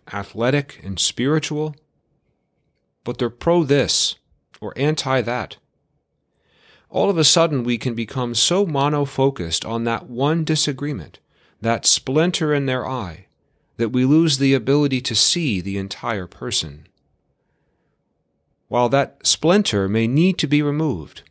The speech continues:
a position reformed, an attitude adjusted, a belief or habit changed, Jesus urges us to see beyond it.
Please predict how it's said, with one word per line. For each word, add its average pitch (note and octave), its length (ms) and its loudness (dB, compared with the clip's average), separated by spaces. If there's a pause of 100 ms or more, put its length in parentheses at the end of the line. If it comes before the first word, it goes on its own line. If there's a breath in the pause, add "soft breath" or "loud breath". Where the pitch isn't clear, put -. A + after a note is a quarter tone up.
(520)
a A#2 80 -12
position C#3+ 800 2 (100)
reformed, E2+ 600 -6 (600 soft breath)
an A2+ 120 -6
attitude C#3+ 640 2
adjusted, A2 680 -2 (800)
a - 20 -10
belief C3 540 2
or B2 120 0
habit C3 380 0
changed, E2 720 -6 (960)
Jesus E3+ 460 2
urges C3+ 360 2
us A#2 220 0
to A#2+ 100 -2
see D#3+ 280 4
beyond D3 420 2
it. - 180 -10